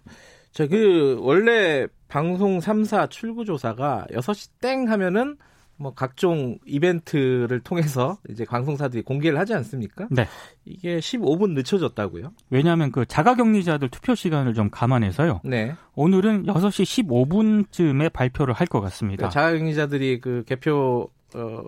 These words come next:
Speaker 1: 뭐야, 출구조사 결과를 보고 투표를
Speaker 2: 그렇죠.
Speaker 1: 할, 하면 안 되니까.
Speaker 2: 네.
Speaker 1: 예.
Speaker 2: 십오 분 정도 늦출 것 같은데요.
Speaker 1: 예.
Speaker 2: 근데 사전 투표율이 이십칠 퍼센트 정도에 달하기 때문에 이들 답변이 반영되지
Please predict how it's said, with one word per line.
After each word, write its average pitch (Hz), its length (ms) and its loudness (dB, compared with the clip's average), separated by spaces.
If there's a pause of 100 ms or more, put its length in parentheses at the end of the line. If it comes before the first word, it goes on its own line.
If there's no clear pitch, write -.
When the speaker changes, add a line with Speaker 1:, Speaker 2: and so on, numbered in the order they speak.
(120)
Speaker 1:
뭐야, 107 240 -8
출구조사 196 460 -2
결과를 131 360 0
보고 196 540 2
투표를 190 460 2
Speaker 2:
그렇죠. 135 320 2
Speaker 1:
할, 156 100 -8
하면 196 160 2
안 120 160 0
되니까. 120 500 0
Speaker 2:
네. 107 240 2
Speaker 1:
예. 113 380 -4
Speaker 2:
십오 233 260 2
분 233 160 4
정도 175 240 2
늦출 120 300 0
것 175 120 0
같은데요. 117 580 0
Speaker 1:
예. 127 320 -4
Speaker 2:
근데 - 120 0
사전 330 380 2
투표율이 202 440 2
이십칠 127 500 -2
퍼센트 254 380 2
정도에 139 280 0
달하기 127 380 2
때문에 98 580 0 (360)
이들 226 360 6
답변이 180 400 2
반영되지 156 720 2